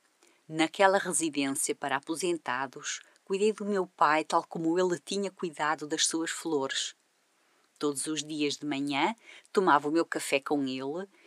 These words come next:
e de tarde levava-o às compras.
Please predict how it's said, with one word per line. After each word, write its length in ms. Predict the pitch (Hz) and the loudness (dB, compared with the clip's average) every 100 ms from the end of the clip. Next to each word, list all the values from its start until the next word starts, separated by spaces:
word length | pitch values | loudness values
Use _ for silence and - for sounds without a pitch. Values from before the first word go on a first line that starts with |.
| _ | _
e 100 | 214 | -4
de 140 | 208 226 | -2 -4
tarde 420 | - 147 131 151 | 4 4 4 0
levava-o 420 | 147 151 160 160 | 4 4 4 4
às 200 | 170 - | 4 4
compras. 720 | - 139 120 - - - - | -2 -4 -4 -8 -6 -6 -6